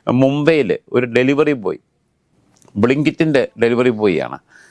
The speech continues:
ആ ഡെലിവറി ബോയ് ഒരു പെൺകുട്ടി ഒറ്റയ്ക്ക് താമസിക്കുന്ന അപ്പാർട്ട്മെൻറ്റിൽ സാധനം ഡെലിവറി ചെയ്യാൻ വേണ്ടി പോയി. അപ്പം, ആ, പിന്നെ Blinkit-ൽ ഡെലിവറി ചെയ്യാൻ വേണ്ടി പോകുമ്പോൾ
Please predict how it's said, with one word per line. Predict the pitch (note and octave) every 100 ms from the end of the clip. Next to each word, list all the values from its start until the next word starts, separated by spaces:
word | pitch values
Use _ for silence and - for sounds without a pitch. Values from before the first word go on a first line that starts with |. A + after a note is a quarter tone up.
| _ -
ആ | A#2
ഡെലിവറി | B2+ C3+ D3 C3+
ബോയ് | C#3 C#3+
ഒരു | C3+
പെൺകുട്ടി | C3 C3+ D3
ഒറ്റയ്ക്ക് | C3+ C3+ C#3 C3
താമസിക്കുന്ന | B2 - - A#2+ B2 C3
അപ്പാർട്ട്മെൻറ്റിൽ | G#2+ A#2+ A#2+ A#2+ A2+ B2 -
സാധനം | B2 B2 A#2+
ഡെലിവറി | A#2+ A#2 A#2+
ചെയ്യാൻ | A2 G#2+
വേണ്ടി | G#2+ G2 -
പോയി. | G#2+ - -
അപ്പം, | B2+ C3+ -
ആ, | A#2+ B2
പിന്നെ | A#2+ A#2
Blinkit-ൽ | B2+ B2+ B2+ C#3 C#3 A#2+ A2+
ഡെലിവറി | A#2+ B2 C3
ചെയ്യാൻ | B2 A#2+
വേണ്ടി | A#2 - A2+
പോകുമ്പോൾ | G#2 G2 A#2